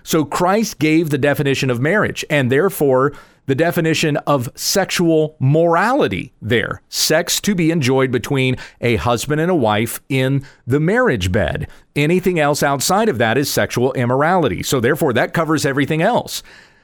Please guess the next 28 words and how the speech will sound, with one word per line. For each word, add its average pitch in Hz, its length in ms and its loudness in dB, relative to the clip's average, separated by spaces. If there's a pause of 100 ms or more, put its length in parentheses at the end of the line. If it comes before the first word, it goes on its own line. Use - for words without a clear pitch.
(160)
Homosexuality 160 1200 0
is 170 500 2
wicked. 143 760 0 (440)
It 202 320 -2
is 190 500 2 (140)
evil. 160 580 2 (640)
God 160 300 0
calls 180 320 0
it 180 100 0
an 160 140 0
abomination. 151 880 0 (240)
He 165 160 0
judged 156 420 0
it 165 160 -2
by 123 220 0
fire 208 760 0 (680)
in 165 160 2
the 147 160 2
Old 139 200 2
Testament. 170 640 -2 (800)
And 143 240 0
in 151 100 2
the 151 80 2
book 156 220 -2
of 143 120 0
Jude, 170 460 0
talking 131 360 -2
about 107 360 0